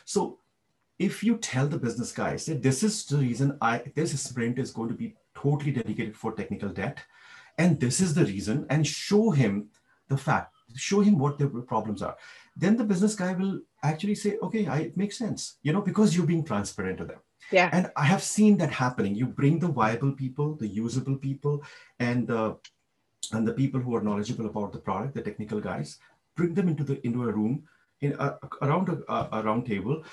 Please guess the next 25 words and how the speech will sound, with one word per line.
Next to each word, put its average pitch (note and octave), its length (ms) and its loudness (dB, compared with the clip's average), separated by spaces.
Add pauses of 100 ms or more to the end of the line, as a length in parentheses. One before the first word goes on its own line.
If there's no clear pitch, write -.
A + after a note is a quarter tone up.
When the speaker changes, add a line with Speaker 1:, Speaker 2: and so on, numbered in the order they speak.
(220)
Speaker 1:
and D3+ 160 0
just, E3+ 420 0 (720)
just - 320 -4 (420)
show A#2+ 320 -2
them C#3 300 2
the C3+ 100 -2
reality D3 640 0
that A2 140 -4
this C#3+ 180 4
is E3 80 4
the D#3+ 100 4
problem, A2+ 380 4
dude. C#3+ 340 2 (480)
Can B2+ 160 6
you C#3+ 100 10
help D#3+ 320 8
me? G2+ 240 0
I C3+ 60 4
mean, D3 180 8
this D3+ 160 4
is D#3+ 100 2
what D3+ 280 0
my B2 280 2
problem G#2+ 460 0
is. - 280 -12